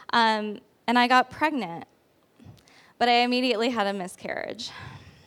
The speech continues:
And so when there's something that you want so badly, and then to have it ripped away so quickly, that was it for me. That was the final boulder. <laughs> I get emotional just talking about it. I didn't expect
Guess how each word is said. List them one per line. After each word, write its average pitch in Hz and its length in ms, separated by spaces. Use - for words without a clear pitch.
And 240 160
so 269 180
when 269 100
there's 269 180
something 330 320
that 269 160
you 240 160
want 226 480
so 233 380
badly, 202 600
and 202 160
then 240 180
to 262 160
have 214 420
it - 240
ripped 202 360
away 190 640
so 214 280
quickly, - 720
that 269 160
was 285 220
it 202 160
for 196 160
me. 160 100
That 170 180
was 196 140
the 202 140
final 185 320
boulder. 180 420
<laughs> - 160
I 226 60
get 233 160
emotional 208 520
just 175 300
talking 202 320
about 139 140
it. - 60
I 190 80
didn't 180 220
expect - 420